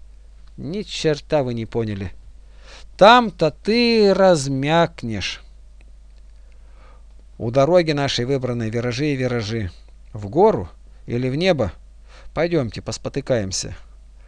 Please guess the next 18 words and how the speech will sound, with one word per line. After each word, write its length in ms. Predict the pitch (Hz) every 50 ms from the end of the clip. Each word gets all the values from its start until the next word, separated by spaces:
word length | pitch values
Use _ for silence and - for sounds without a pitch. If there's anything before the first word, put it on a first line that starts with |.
| - - - - - -
День 300 | 95 117 156 165 160 156
освобождения? 800 | - - 151 139 147 139 135 131 175 202 214 190 143 110 92 85 - - - - - - - - - - - -
Что 380 | - - - - - 226 254 262
он 120 | 262 254
нам 160 | 240 220 202 190
может 380 | 180 196 202 165 180 180 151
дать 180 | 143 165 170 156
через 300 | - - 147 139 139 -
столько 420 | - - 147 143 139 - - 135
лет? 300 | 123 120 127 127 120 - - - - - - - - - - - - - - - - - - -
Изменимся 720 | 95 104 104 113 151 202 240 262 262 262 254 208 - 220 226
неузнаваемо 800 | 226 214 202 170 151 175 165 160 196 214 214 208 202 196 190
мы, 360 | 180 180 202 220 214 165 - - - - - - - -
изменятся 760 | - 113 117 110 113 131 165 202 208 202 190 175 - - 147
наши 320 | 147 175 185 - - 175
близкие. 680 | 165 151 175 196 226 220 165 - - - 107 98 85 80 - - - - - - - - - - - -
И 120 | 190 208
места, 640 | 208 190 160 - - - - 170 185 190 185 156